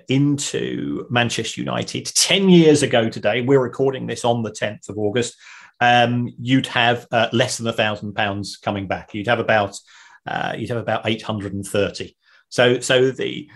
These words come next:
the value of Manchester United shares over the course of the decade has fallen by about seventeen percent. If you'd put a thousand pounds into Juventus's shares ten years ago today,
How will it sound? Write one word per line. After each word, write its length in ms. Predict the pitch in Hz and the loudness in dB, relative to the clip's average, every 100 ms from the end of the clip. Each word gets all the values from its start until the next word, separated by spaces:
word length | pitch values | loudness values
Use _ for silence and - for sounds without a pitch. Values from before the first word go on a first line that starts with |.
| - | -10
the 100 | 127 | -4
value 600 | 127 117 143 170 185 165 | -4 0 2 2 4 4
of 80 | 147 | 2
Manchester 520 | 139 135 - 127 - | 0 -2 -4 -8 -8
United 420 | 135 127 120 120 - | -8 -8 -8 -12 -10
shares 500 | - - - - - | -8 -6 -8 -10 0
over 300 | 131 160 143 | 4 4 2
the 120 | 131 | -4
course 380 | 127 - 117 120 | -10 -8 -10 -10
of 100 | 117 - | -16 -14
the 60 | |
decade 520 | - 107 - - - | -10 -10 -10 -14 -14
has 140 | 127 - | -14 -6
fallen 420 | - 123 113 113 | 0 0 0 -2
by 340 | 113 113 110 - - | 0 2 0 -4 -12
about 320 | - 147 143 | -2 0 0
seventeen 580 | - 120 117 113 104 104 | -2 -2 -2 -6 -8 -8
percent. 440 | 107 - 98 92 - - - - _ - | -8 -4 -4 -4 -16 -20 -20 -20 _ -2
If 100 | 151 | 0
you'd 140 | 143 | 4
put 100 | 220 | 4
a 60 | 214 | 4
thousand 480 | 196 185 170 143 135 | 4 4 2 0 -2
pounds 380 | 147 139 123 | -2 -2 -2
into 280 | 127 120 127 | -4 -6 -4
Juventus's 760 | 120 107 151 196 175 131 117 113 | -4 0 2 2 0 -4 -8 -8
shares 600 | - 120 - - - - | -8 -8 -10 -12 -14 -12
ten 260 | - 120 110 | -6 -6 -4
years 220 | 104 101 | -6 -6
ago 260 | 101 104 | -4 -4
today, 520 | 95 101 107 123 139 | -4 -4 0 0 -2